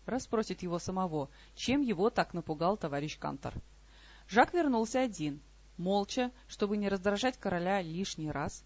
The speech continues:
и не нарываться на дополнительный кусок работы, протянул ответ Элвиса и тихонько присел рядом с Кантором.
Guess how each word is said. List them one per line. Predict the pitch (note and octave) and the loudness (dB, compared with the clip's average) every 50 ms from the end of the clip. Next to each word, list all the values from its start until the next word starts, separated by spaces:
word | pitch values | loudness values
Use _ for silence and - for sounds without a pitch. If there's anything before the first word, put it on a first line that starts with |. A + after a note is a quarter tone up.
| - - | -16 -12
и | - | -8
не | F3 F3 F3 | -6 -4 -2
нарываться | F3 F3+ F#3+ G#3 A3+ C4 D4 C#4+ - F#3 F3 | -2 0 0 2 4 4 2 2 -2 -4 -4
на | E3 D#3 | -4 -2
дополнительный | D#3+ - - E3+ F3+ G#3 A#3+ - - F#3 E3+ D#3 | -2 -2 0 0 0 -2 -2 -4 -4 -4 -4 -6
кусок | - E3 - - G#3+ - - | -6 -6 -6 -4 -4 -2 -2
работы, | - D3 E3 F3+ B3+ D4+ - - D3 - - - - - - - - | -4 -4 -2 -2 -4 -4 -4 -6 -8 -10 -12 -20 -20 -20 -20 -10 -8
протянул | E3 E3 - - E3 E3+ F3+ F3+ | -8 -6 -4 -4 -4 -2 -2 -2
ответ | E3 D3+ - - E3 D#3 - - | -2 -2 -2 -2 -4 -4 -4 -4
Элвиса | - E3 D#3+ D#3 D#3 F#3 G#3 - - C4 C#4 - - | -4 -4 -4 -2 -2 -4 -4 -4 -4 -4 -6 -6 -10
и | F3+ | -10
тихонько | - - D3+ - F#3 G#3 A#3 - B3 | -8 -8 -6 -4 -4 -4 -4 -4 -4
присел | A3+ - D3+ - - - E3 E3+ F3+ | -4 -6 -8 -6 -4 -2 -2 -2 -2
рядом | F3+ D3+ C3+ C3 C3 D#3 D#3+ | -4 -4 -4 -4 -4 -6 -8
с | D#3+ - | -10 -8
Кантором. | - D3+ B2+ B2 - - - - - | -8 -8 -8 -8 -8 -10 -10 -10 -12